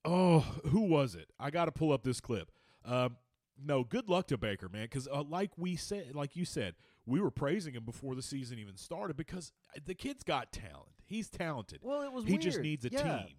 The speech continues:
Speaker 2: Well, we were talking about it. We, I don't know why I said that very country. We were talking about it, about how he turned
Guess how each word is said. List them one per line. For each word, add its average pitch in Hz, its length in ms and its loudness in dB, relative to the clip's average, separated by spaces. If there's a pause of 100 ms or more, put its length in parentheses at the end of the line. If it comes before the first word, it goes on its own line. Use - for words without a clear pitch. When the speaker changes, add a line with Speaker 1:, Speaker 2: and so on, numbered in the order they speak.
Speaker 2:
Well, 202 160 -4
we 247 140 -2
were 226 100 -2
talking 208 440 -4
about 113 300 -8
it. 123 120 -10 (120)
We, 135 220 -8 (180)
I 101 40 -14
don't 101 100 -12
know 95 80 -14
why 95 140 -14
I - 20 -16
said 117 160 -12
that 104 80 -14
very 107 180 -14
country. 135 340 -12
We 156 140 -4
were 156 80 -6
talking 185 300 -6
about 117 240 -8
it, 117 80 -10
about 110 320 -12 (220)
how 127 560 -6 (1000)
he 165 180 -6
turned 135 540 -10